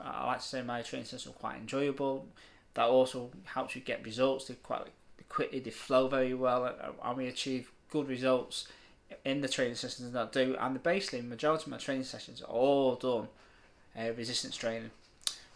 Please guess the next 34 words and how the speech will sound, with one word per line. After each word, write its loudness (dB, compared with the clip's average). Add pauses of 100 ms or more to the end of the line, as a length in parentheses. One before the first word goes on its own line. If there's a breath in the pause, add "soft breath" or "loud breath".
Just -10
do 2
a 4
little 8
bit 4
of -2
cardio 2
as -2
a -8
bit -6
of -4
a -10
finisher, -10 (240)
okay? -4
But -4
majority 2
of -12
it -8
is -12
weight -2
training, -10
'cause -12
my 4
main -4
aim -2
to, -10 (260)
uh, -2
emphasis -4
is -10
to -6
try -4
and -10
build 2
muscle, -8